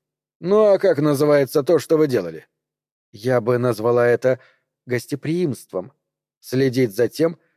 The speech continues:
чтобы твоему гостю было уютно. "Не понимаю". "Ну, разумеется". Она немного смягчилась. "Не понимаете. Но скоро поймете. Когда у нас появится возможность провести какое-то время вместе,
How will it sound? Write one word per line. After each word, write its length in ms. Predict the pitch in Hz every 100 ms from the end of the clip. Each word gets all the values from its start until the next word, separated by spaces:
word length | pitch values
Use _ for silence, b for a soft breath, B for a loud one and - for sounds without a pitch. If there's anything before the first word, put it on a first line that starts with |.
| _
чтобы 280 | - 185 175
твоему 320 | 190 190 190
гостю 400 | 185 147 - 127
было 300 | 120 135 143 -
уютно. 500 | 143 110 - - - _ _ _ _ _
"Не 320 | 92 110 131 131
понимаю". 500 | 147 143 117 87 - _ _ _ _ -
"Ну, 140 | 226
разумеется". 720 | 202 156 127 135 120 - _ _ _ _ _
Она 240 | 98 147
немного 400 | 170 135 143 139
смягчилась. 720 | 135 135 127 - 95 87 - _ _ _
"Не 200 | 127 135
понимаете. 840 | 127 123 120 104 104 104 - - - _ _ _ _ -
Но 200 | 139 147
скоро 380 | - 160 165 170
поймете. 720 | 165 143 127 120 113 139 _ _ _ _ _ _ _ _
Когда 320 | 143 135 143
у 60 | 143
нас 200 | 143 -
появится 500 | 143 147 143 - 139
возможность 720 | 139 123 160 170 131 139 -
провести 460 | 135 135 127 147
какое-то 460 | 139 135 147 139 139
время 340 | 143 143 147
вместе, 480 | 131 175 175 - 143